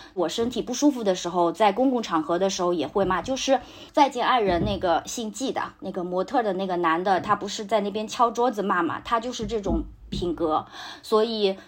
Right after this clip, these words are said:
嗯，那段时间我也不知道这个事情是很严重的。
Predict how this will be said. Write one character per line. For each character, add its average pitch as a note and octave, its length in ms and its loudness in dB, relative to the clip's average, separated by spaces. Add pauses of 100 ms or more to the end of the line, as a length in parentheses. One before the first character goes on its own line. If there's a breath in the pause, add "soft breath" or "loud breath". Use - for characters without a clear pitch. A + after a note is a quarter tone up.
(120 loud breath)
嗯， G3 240 -4
那 E4+ 140 6
段 C#4+ 120 6
时 A#3 140 -4
间 A3+ 180 -2
我 C4 120 2
也 A#3 120 4
不 A#3+ 140 -8
知 C#4 160 -4
道 C#4 180 6
这 G#3+ 140 -4
个 G3 100 -2
事 F#3+ 160 -6
情 F3+ 240 -6
是 F3 160 -6
很 F3 240 -4
严 D#3+ 220 -2
重 G#3 220 0
的。 E3 160 4